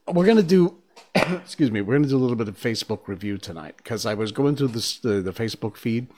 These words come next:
Again, everybody's feed's different. All of our algorithms are different. Depends on what we click on, what we've been looking at.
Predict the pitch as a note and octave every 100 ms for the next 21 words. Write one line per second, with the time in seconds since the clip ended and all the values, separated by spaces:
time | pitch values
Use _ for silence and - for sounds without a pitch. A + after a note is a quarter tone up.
0 | - - - - _ A2+ A#2+ A#2+ B2 C#3+
1 | E3 F#3 E3 - D#3 A#2+ A2 B2+ C#3 C3+
2 | A2 A2 A#2+ A#2+ A#2+ A#2 B2 A2 A2 A2
3 | A2 A2 G#2 G#2+ G2 A2 - A2 G#2 G2+
4 | G#2+ G#2 G#2 G2 - F#2+ F#2+ - D#3+ -
5 | C#3 C3+ B2 F#2+ F2+ D#2+ D#2+ E2+ D3 D3
6 | C#3 C3 B2 B2